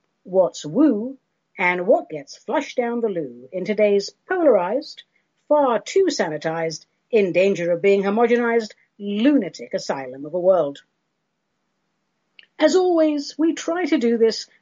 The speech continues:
with as much grace and empathy as can be mustered on any given day. We are not always successful, I'll admit that,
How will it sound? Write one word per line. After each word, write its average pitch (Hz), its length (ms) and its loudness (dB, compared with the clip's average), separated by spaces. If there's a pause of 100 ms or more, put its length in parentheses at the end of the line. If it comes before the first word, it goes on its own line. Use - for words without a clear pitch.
with 285 160 2
as 220 120 2
much 285 520 2
grace 233 340 2
and 190 100 -2
empathy 240 680 -4
as 175 140 -6
can 196 180 -2
be 175 100 -4
mustered 277 600 0
on 190 120 2
any 214 220 0
given 185 360 -2
day. 311 360 2 (800)
We 339 340 2
are 247 180 2
not 226 400 0 (140)
always 214 580 2
successful, - 840 -4
I'll 185 260 2
admit 247 460 0
that, - 380 -6